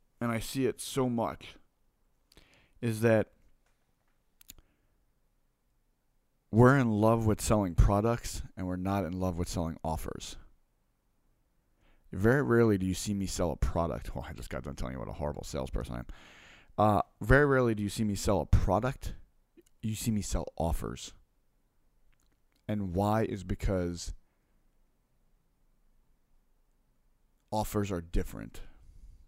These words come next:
And that's why I have product list, and I put a couple of those things together, and boom, that's my offer. Boom, that's my offer. Boom, that's my offer. Pick, pick, pick. I know the stories I wanna put with it, right? And this is very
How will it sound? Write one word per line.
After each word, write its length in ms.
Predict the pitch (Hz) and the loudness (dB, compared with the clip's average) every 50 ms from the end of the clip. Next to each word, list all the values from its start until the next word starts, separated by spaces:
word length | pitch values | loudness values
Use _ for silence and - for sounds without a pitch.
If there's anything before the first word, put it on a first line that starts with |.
| _ _ _ _ _ - | _ _ _ _ _ -8
And 120 | 104 98 | -6 -4
that's 220 | 101 101 - - 117 | -4 -2 -2 -2 -2
why 160 | 107 101 95 | 0 0 -2
I 40 | 98 | -2
have 120 | 98 69 - - - _ _ _ | -6 -10 -12 -18 -20 _ _ _
product 320 | - - 95 110 120 - | 4 4 4 2 -2 -4
list, 380 | 127 131 147 160 - - - - - _ _ _ _ _ _ | -4 -4 -4 -4 -6 -10 -16 -20 -20 _ _ _ _ _ _
and 100 | - 90 | -12 -12
I 60 | 82 | 0
put 180 | - - - 92 | 2 2 2 2
a 40 | |
couple 260 | - - 101 90 98 95 | 0 -6 -6 -6 -4 -4
of 80 | 95 | -4
those 160 | 98 101 98 | -4 -4 -6
things 200 | 95 98 92 90 | -6 -8 -10 -10
together, 440 | - - - 98 127 151 170 165 - - - - - - - - | -12 -4 0 0 2 2 0 -2 -4 -10 -18 -18 -18 -18 -14 -12
and 100 | - 101 | -8 -6
boom, 180 | 104 110 92 82 | -4 -4 -4 -4
that's 160 | 85 80 - | -6 -6 -4
my 100 | 104 107 | -2 -2
offer. 320 | 113 110 - 85 65 - - - - | -2 -2 -2 -6 -10 -14 -14 -10 -8
Boom, 200 | 98 98 90 82 | -6 -6 -4 -6
that's 180 | 87 - - | -8 -8 -8
my 80 | 95 101 | -6 -4
offer. 300 | 107 101 - - - - - | -4 -4 -6 -8 -14 -10 -6
Boom, 180 | - 110 104 87 | -4 -2 -2 -2
that's 160 | 82 80 - | -4 -6 -6
my 100 | 76 87 | -6 -4
offer. 300 | 110 110 95 - - - - _ _ _ _ _ _ _ _ _ _ _ _ _ _ _ _ _ _ _ _ _ _ _ _ - - - - _ - - - - - - - - | -2 -2 -4 -4 -10 -16 -20 _ _ _ _ _ _ _ _ _ _ _ _ _ _ _ _ _ _ _ _ _ _ _ _ -20 -20 -20 -20 _ -20 -20 -20 -20 -20 -6 4 6
Pick, 280 | - 107 101 - - - | 6 6 6 2 0 2
pick, 240 | 123 117 - - - | 4 4 4 6 6
pick. 280 | - 127 131 - - - - | 6 6 6 4 -2 -10 -10
I 40 | 87 | -8
know 100 | 87 82 | -8 -8
the 80 | 65 - | -8 -8
stories 320 | - 92 90 92 87 92 | -6 -4 -4 -4 -4 -4
I 20 | |
wanna 160 | 90 85 82 78 | -6 -8 4 6
put 180 | - 113 - | 8 8 8
with 200 | 92 120 110 - | 6 4 2 2
it, 180 | 127 - - - - - _ _ _ - | 0 -2 -2 -6 -16 -20 _ _ _ -2
right? 180 | 113 127 131 | 0 0 0
And 80 | - 127 | 0 -2
this 140 | 131 123 - | -4 -4 -4
is 140 | 127 117 107 | -6 -6 -4
very 540 | 101 117 120 113 113 117 113 110 107 98 | -2 0 0 2 2 0 0 0 -2 -4